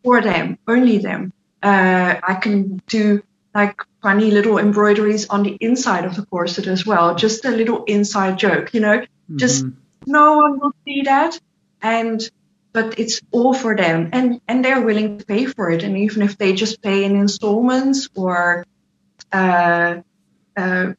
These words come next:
Speaker 1: you know, it does happen that sometimes I will do a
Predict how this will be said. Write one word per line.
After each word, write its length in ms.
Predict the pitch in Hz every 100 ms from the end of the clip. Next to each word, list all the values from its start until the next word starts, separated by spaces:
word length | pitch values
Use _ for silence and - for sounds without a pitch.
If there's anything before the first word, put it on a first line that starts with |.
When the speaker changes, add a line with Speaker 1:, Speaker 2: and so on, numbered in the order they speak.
| _
Speaker 1:
you 120 | 214
know, 320 | 190 175 190 -
it 200 | 196 196
does 200 | 190 196
happen 460 | - 190 185 262 233
that 120 | 196
sometimes 680 | - 185 185 196 214 247 -
I 140 | 180
will 420 | 185 190 185 180
do 260 | 185 208
a 60 | 208